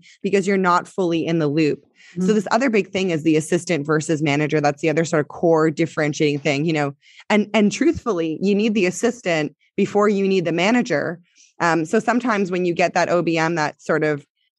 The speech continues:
Speaker 1: can offer, 'cause they have V As on their team, can offer both, both worlds. I
Speaker 2: Mm-hmm.
Speaker 1: mean, that, that's, that's a really good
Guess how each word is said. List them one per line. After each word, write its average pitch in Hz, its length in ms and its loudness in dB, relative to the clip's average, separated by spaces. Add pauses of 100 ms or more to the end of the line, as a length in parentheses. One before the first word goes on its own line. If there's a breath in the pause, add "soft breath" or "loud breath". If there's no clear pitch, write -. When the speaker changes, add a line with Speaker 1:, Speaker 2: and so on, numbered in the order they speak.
(140)
Speaker 1:
can 220 160 0
offer, 165 600 2
'cause 185 180 -2
they 175 120 0
have 160 340 0
V 156 260 2
As 147 80 -6
on 151 140 -4
their 147 140 -4
team, 147 580 -4 (480)
can 202 140 -4
offer 170 400 -2
both, 165 420 -2 (260 soft breath)
both 170 240 2
worlds. 160 640 2 (260 soft breath)
I 170 40 -12
Speaker 2:
Mm-hmm. 170 160 -2
Speaker 1:
mean, 147 340 -4
that, 156 260 -2 (100)
that's, 160 360 0
that's 180 260 0
a 220 80 4
really 175 440 2
good 165 340 0